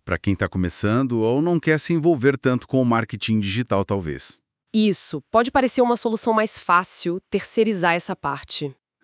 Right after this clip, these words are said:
Speaker 1: Mas tem algum porém aí, algum risco. Parece muito bom só delegar e esperar o resultado.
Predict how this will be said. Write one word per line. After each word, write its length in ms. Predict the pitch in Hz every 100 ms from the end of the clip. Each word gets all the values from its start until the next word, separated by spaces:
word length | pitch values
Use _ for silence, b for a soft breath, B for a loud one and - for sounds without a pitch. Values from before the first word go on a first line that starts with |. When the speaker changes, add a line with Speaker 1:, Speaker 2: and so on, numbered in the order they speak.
| _
Speaker 1:
Mas 300 | 151 175 202
tem 280 | - 180 202
algum 360 | 196 160 160 185
porém 400 | 202 175 147 170
aí, 300 | 120 92 71
algum 400 | - 98 101 131
risco. 500 | 147 117 110 - - _ _ _ _ _ _ b b b
Parece 320 | - 135 -
muito 260 | 147 175 151
bom 180 | 127 147
só 200 | - 127
delegar 560 | 127 120 95 104 120
e 40 | 127
esperar 360 | 113 135 113
o 40 | 95
resultado. 600 | 92 87 92 78 62